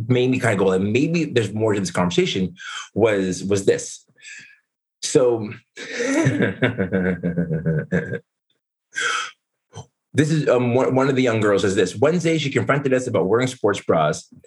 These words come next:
and saying we just couldn't wear sports bras because we have male coaches.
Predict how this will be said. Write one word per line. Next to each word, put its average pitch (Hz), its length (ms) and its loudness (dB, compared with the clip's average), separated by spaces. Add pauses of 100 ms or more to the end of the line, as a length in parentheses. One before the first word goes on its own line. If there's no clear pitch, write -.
and 107 140 2
saying 113 440 0
we 104 120 -2
just 139 300 0
couldn't 143 220 2
wear 113 120 2
sports 107 340 -2
bras 90 300 0
because 104 640 0 (260)
we 113 240 0
have 101 460 0 (120)
male 92 360 0
coaches. - 640 -4